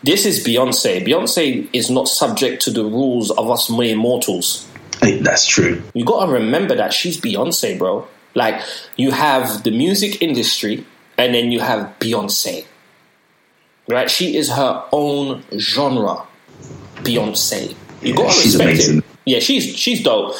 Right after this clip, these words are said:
Speaker 1: But I still think Can't Nobody is better than most of her catalogue, and that's just me. Controversial. What's the last song you hate?
Speaker 2: Gosh.
Speaker 1: Go ahead and cancel yourself. I, I want this for, for, for the records, just in case we gotta bring it up in the future. Go ahead.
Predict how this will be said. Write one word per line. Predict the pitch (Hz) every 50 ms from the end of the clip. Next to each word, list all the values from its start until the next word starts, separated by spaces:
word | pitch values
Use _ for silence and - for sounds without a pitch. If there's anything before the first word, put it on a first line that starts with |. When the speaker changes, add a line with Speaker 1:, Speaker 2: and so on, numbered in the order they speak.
| - -
Speaker 1:
But | 143
I | 135 139
still | - - 185 160
think | - 165 151 147 -
Can't | - 135 123 117
Nobody | 120 113 101 123 117 110 113 110
is | 104 -
better | 127 - - 107
than | 107 101 101 101 104 - - - _ _ _ _ _ -
most | 110 117 127 123 123 - -
of | 113 -
her | 110 101 -
catalogue, | - 139 92 107 95 90 90 90
and | 92 123
that's | 123 - -
just | 117 104 -
me. | 98 90 87 82 - - _ _ _ - _ _ _ _ - - - -
Controversial. | - 135 117 110 - 104 104 101 - - - 95 95 - - - - -
What's | 135 165 165 - - -
the | 170 160
last | 147 151 147 143 143 139 - -
song | - 139 123 117 113 110 107 - - - _ -
you | - 113 127 127 127
hate? | 127 - 135 123 104 98 - - - - - - - - - - -
Speaker 2:
Gosh. | - - - - - - - - - - - - - -
Speaker 1:
Go | - 151
ahead | 151 151 156
and | 156 135 123
cancel | - 151 135 131 - 131
yourself. | 120 113 107 123 113 104 104 - - - - _ - -
I, | - 117
I | 113 110
want | 120 135 139 135
this | 127 120 - -
for, | - 135 123 117 117 113
for, | 113 - 127 117 110
for | - - 123
the | 113 110
records, | 127 139 135 - 131 113 104 -
just | - 117 - 127
in | 117
case | 127 120 113 117
we | 120
gotta | 101 113 92 101
bring | 101 127 123 120
it | 113
up | 110 110 -
in | 117 107
the | 104
future. | - - 120 110 - 113 104
Go | 101 110
ahead. | 120 139 135 123 - -